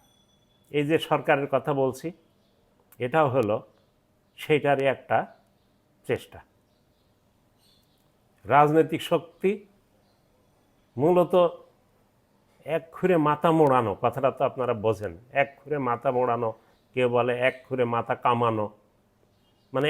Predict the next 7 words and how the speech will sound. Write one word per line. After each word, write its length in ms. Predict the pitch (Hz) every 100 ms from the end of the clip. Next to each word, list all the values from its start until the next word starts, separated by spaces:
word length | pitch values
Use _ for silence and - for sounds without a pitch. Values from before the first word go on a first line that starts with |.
| 160
একই 220 | 160 185
প্রকৃতি 480 | 147 156 117 120 101
বিশিষ্ট, 520 | 90 - - - - - _ _ _ _ _ _ _ _ _
এবং 260 | 123 131 131 127
তারা 220 | 123 123 -
সবাই 200 | 135 139
দলবদ্ধ। 680 | 113 110 98 101 82 78